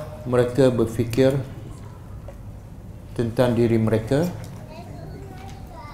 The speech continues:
ataupun menggunakan akal fikiran mereka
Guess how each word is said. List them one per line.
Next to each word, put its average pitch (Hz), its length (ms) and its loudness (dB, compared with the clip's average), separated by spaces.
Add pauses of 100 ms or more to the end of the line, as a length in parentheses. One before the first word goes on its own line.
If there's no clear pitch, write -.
(140)
ataupun 147 640 6
menggunakan 135 560 6
akal 139 400 4
fikiran 120 480 4
mereka 151 400 4